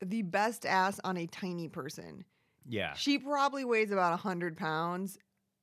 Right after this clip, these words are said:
Speaker 1: and still manages to have a nice ass, which is an impressive feat.
Speaker 2: Yeah, yeah, it's, uh,
Speaker 1: Particularly on a Caucasian.
Speaker 2: it's found only in penthouse <laughs> pets.
Speaker 1: Yeah.
Speaker 2: So we're doing the belly flop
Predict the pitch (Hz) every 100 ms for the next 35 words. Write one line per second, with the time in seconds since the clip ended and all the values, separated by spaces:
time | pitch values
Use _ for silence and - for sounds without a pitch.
0 | - 202 202 - 196 170 165 170 175 208
1 | 185 156 147 135 165 143 - 165 - 170
2 | 170 170 170 156 180 170 139 - - -
3 | 87 80 - 87 92 80 78 90 - -
4 | 98 90 87 82 _ _ _ - 311 370
5 | 403 392 370 359 339 311 320 311 302 311
6 | 233 139 156 - - 92 - 95 90 87
7 | 92 101 95 87 - 92 85 82 82 -
8 | 92 - - - _ 208 160 90 - _
9 | _ _ - 104 98 101 113 113 113 101
10 | 92 90 87 82 - 104 104 110 - 110
11 | 104 101 -